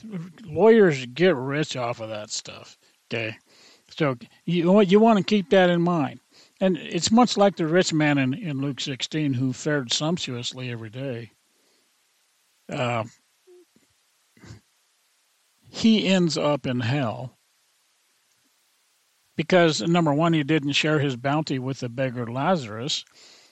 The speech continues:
and obviously he wasn't concerned with anything outside of himself. It's called a carnal appetite.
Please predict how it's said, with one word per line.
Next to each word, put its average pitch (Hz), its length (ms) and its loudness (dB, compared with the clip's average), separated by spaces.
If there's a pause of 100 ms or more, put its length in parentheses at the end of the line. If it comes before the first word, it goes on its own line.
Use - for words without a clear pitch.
(220)
and 196 200 2
obviously 156 1000 2
he 160 180 -2
wasn't 156 440 -2
concerned 156 520 -2
with 147 160 -4
anything 151 480 0
outside 135 420 -6
of 123 80 -8
himself. 135 720 -6 (960)
It's 165 180 2
called 185 280 6
a 160 60 -2
carnal 170 420 4
appetite. 151 680 -6